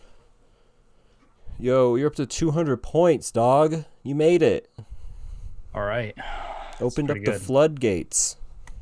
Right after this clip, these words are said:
Speaker 2: All right, let's, uh, let's get a little wild. Let's say, what is that for four hundred?
Speaker 1: What is that for four hundred? Okay, so image number four. Let me pull it up here. You're gonna have to describe what you're looking at here too.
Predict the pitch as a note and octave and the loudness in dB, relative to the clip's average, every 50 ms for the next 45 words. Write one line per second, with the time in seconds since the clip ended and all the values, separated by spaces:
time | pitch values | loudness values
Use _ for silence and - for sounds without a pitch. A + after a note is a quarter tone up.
0 | - - - - G#2 G2+ G2 F#2+ G2 F#2+ - A#2+ B2+ C3 - - D#3+ C#3+ C3 A#2+ | -14 -16 -16 -16 -14 -12 -12 -12 -12 -10 -8 -6 -6 -6 -6 -4 -4 -4 -4 -4
1 | C3+ C3+ - - - C#3+ B2+ B2 A2+ A2+ A2 A2 G2+ G2 F#2 F2+ - - G#2 G2+ | -6 -8 -8 -8 -6 -4 -4 -4 -4 -4 -4 -2 -2 -2 -4 -4 -8 -10 -10 -6
2 | G#2 G2+ G2+ G2+ G2 F#2+ F#2+ G2+ - - A2 F2+ E2+ F#2+ A#2 D3 C3+ G#2+ A#2+ C3 | -4 -4 -2 -4 -4 -6 -8 -10 -10 -10 -12 -10 -10 -8 -8 -8 -8 -6 -6 -6
3 | B2+ B2 A#2 G#2+ G2 F2 - - - G2+ - - - A2+ G#2+ A2 A2 A2 G2 A2 | -6 -6 -6 -8 -8 -8 -12 -16 -20 -20 -14 -12 -10 -8 -6 -6 -6 -4 0 0
4 | D3 D#3+ - D3 D3+ D#3 C#3+ D3 C3+ A#2 G#2 - - B2 A#2 - - C3 C3+ D3 | 0 0 0 0 -2 0 2 4 4 4 2 0 -4 -6 -4 -4 -2 -2 0 0
5 | C#3+ B2+ B2+ A#2+ A2+ G#2+ A#2 A#2+ C#3 C#3 C#3 A#2+ A#2+ - - B2 C3 C#3 C#3 - | 0 0 0 0 0 2 0 0 0 -2 -4 -6 -4 0 2 2 2 2 0 -2
6 | C3 - A#2 A#2+ B2 A#2 C3 C3 B2+ C#3+ C#3 - - B2+ B2 B2+ C3+ B2+ A#2+ A#2+ | -2 -2 -2 -4 -4 -4 -4 -4 -4 -4 -6 -4 0 2 4 4 4 2 -2 -4
7 | B2 - - B2 B2 A#2 A2+ A2 - B2 A#2 A#2+ D3 D#3 _ _ _ _ _ _ | -4 -4 -2 0 0 0 0 -2 -2 -4 -4 -4 -4 -6 _ _ _ _ _ _
8 | _ _ _ _ _ _ _ _ _ _ _ _ _ _ _ _ _ _ _ _ | _ _ _ _ _ _ _ _ _ _ _ _ _ _ _ _ _ _ _ _
9 | - A#2 A2 C3 B2 B2 A2+ C3 A#2+ A#2 G#2 A#2+ A2 - - - - A#2+ A#2+ A#2 | -6 -2 0 2 2 2 2 0 0 0 0 -2 -2 -2 -4 -4 -2 0 2 4
10 | A#2+ C3 C3+ A#2 G#2+ B2 G2+ A2 A2+ A2 A2+ A#2 - - A#2 G#2+ G2+ G2 F2+ F#2 | 4 4 2 2 0 -2 -2 -2 -2 -2 -2 -4 -2 -4 -4 -2 -2 -2 -2 -4
11 | G2 G2 F2+ - - A#2 G2+ F#2 F#2+ G2+ G#2 | -4 -4 -4 -4 -4 -2 -2 -2 -2 -4 -6